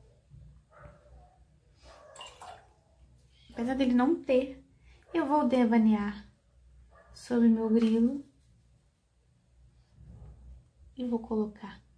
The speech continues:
um brilho com a metálica, porque eu decidi que ele precisava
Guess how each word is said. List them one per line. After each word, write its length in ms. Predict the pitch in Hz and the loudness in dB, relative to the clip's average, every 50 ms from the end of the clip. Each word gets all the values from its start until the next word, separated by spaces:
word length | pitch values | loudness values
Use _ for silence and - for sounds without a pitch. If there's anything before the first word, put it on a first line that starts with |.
| _ _ _ _ - | _ _ _ _ 0
um 180 | 247 233 233 | 2 2 4
brilho 460 | 214 220 220 220 202 196 190 202 202 190 - - - - - _ _ _ _ _ _ _ _ _ _ - - - _ _ _ - - _ _ _ _ _ _ _ _ _ _ _ _ _ _ _ _ _ _ _ _ _ - - _ _ _ _ _ _ _ _ - - - - - | 4 4 2 2 2 0 -2 -4 -6 -8 -10 -16 -20 -20 -20 _ _ _ _ _ _ _ _ _ _ -20 -20 -20 _ _ _ -20 -20 _ _ _ _ _ _ _ _ _ _ _ _ _ _ _ _ _ _ _ _ _ -20 -20 _ _ _ _ _ _ _ _ -20 -20 -20 -18 -10
com 80 | - | -6
a 80 | 226 220 | -4 -2
metálica, 680 | 214 214 214 214 - - 214 202 202 208 - - 240 | -2 -2 -2 -4 -8 -10 -10 -8 -8 -10 -10 -12 -16
porque 300 | - - 233 220 - - | -14 -12 -12 -12 -8 -8
eu 60 | 233 | -6
decidi 540 | 214 220 240 247 - - 254 233 214 208 208 | -4 -4 -4 -4 -6 -8 -10 -8 -8 -8 -10
que 160 | 208 - - | -10 -10 -8
ele 180 | 220 220 220 220 | -6 -6 -6 -8
precisava 840 | - - 233 226 226 - 247 240 226 214 202 202 202 208 220 233 | -10 -10 -10 -10 -8 -6 -8 -6 -4 -4 -4 -6 -6 -6 -8 -8